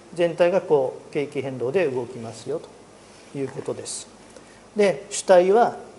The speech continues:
家計と企業と政府と。で、政府はうまくいっているときは出ませんと。で、悪いときに出てきますと。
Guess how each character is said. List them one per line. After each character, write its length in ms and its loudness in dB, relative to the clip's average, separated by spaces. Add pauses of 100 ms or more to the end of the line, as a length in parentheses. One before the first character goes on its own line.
(140)
家 140 -6
計 260 0
と 320 -2 (300)
企 240 -8
業 180 0
と 220 -2
政 440 -6
府 60 -18
と。 80 -18 (640)
で、 60 -4
政 280 4
府 120 -2
は 140 6
う 60 2
ま 140 4
く 80 -4
い 60 -4
っ 20 -12
て 80 -2
い 40 0
る 40 -6
と 60 -12
き 80 -2
は 80 4
出 180 -6
ま 160 -10
せ 160 -10
ん 60 -12
と。 100 -20 (1300)
で、 160 -2 (180)
悪 280 6
い 80 -2
と 120 -2
き 120 -4
に 180 -2
出 80 -6
て 120 -10
き 120 -18
ま 140 -12
す 100 -14
と。 160 -20